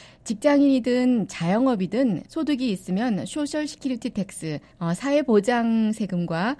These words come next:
의료 혜택인 메디케어 텍스를 내야 하는데요. 은퇴 후에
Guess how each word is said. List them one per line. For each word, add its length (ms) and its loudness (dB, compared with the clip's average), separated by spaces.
의료 340 4
혜택인 640 0
메디케어 520 2
텍스를 380 -6
내야 220 -2
하는데요. 560 -2
은퇴 260 2
후에 500 0